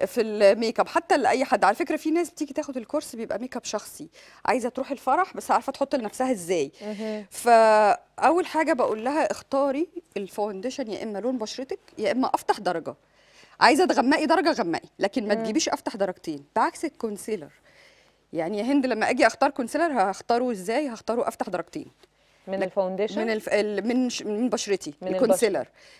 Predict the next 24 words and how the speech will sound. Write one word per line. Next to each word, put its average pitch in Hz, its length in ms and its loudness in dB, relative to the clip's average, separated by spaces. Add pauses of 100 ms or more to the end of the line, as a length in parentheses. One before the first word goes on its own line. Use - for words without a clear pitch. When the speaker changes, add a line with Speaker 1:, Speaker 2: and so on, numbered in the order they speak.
(120)
Speaker 1:
لكن 208 260 0
الفاونديشن 214 580 0
هختاره 269 500 -2
افتح - 400 0
او 208 80 4
اغمق 233 300 2
درجه 247 280 0
من 170 140 0
بشرتي. - 480 -12
Speaker 2:
مهم. 208 340 -10 (360)
Speaker 1:
طبعًا 233 360 6
رقبتي، 262 520 4 (480)
ما 175 100 -4
انساش 190 320 -4
ان 202 100 -4
انا 202 280 2
أح-، - 200 -14
احط 262 320 2
على 185 200 4
رقبتي، - 300 -2
ما 240 80 -2
يبقاش 208 280 -4
وشي 233 280 -6
لون 302 340 -2